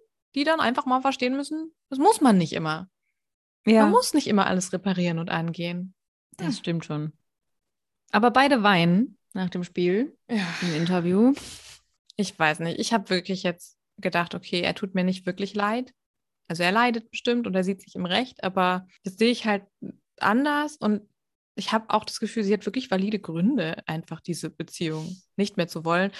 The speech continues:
Speaker 1: obwohl es ja auch egal wäre, jeder Grund wäre valide, einfach wenn sie das
Speaker 2: Ja.
Speaker 1: nicht mehr will.
Speaker 2: Wenn eine Person nicht mehr will, dann
Speaker 1: Ja.
Speaker 2: ist eine Beziehung halt
Speaker 1: Ja.
Speaker 2: hinfällig, so.
Speaker 1: Ja.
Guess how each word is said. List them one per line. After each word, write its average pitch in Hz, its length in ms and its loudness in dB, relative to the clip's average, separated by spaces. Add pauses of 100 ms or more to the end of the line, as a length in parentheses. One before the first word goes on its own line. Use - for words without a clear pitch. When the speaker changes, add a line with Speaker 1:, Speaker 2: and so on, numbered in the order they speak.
(120)
Speaker 1:
obwohl 185 220 4
es 214 80 4
ja - 120 6
auch - 80 0
egal 190 300 4
wäre, 160 100 -2
jeder 202 200 6
Grund 170 240 0
wäre 170 140 0
valide, 160 420 -6
einfach 160 300 -4
wenn 170 120 0
sie 180 100 4
das 170 120 2
Speaker 2:
Ja. 190 80 4
Speaker 1:
nicht 180 160 0
mehr 156 160 -6
will. 196 340 4
Speaker 2:
Wenn 190 160 6
eine 190 260 6
Person 196 340 6
nicht 214 120 8
mehr 175 200 6
will, 202 160 6
dann 185 500 2
Speaker 1:
Ja. 208 300 -8
Speaker 2:
ist 180 160 -2
eine 185 80 0
Beziehung 196 560 2
halt 196 280 0
Speaker 1:
Ja. 226 60 0
Speaker 2:
hinfällig, 143 680 2
so. 165 300 -2
Speaker 1:
Ja. 220 180 -6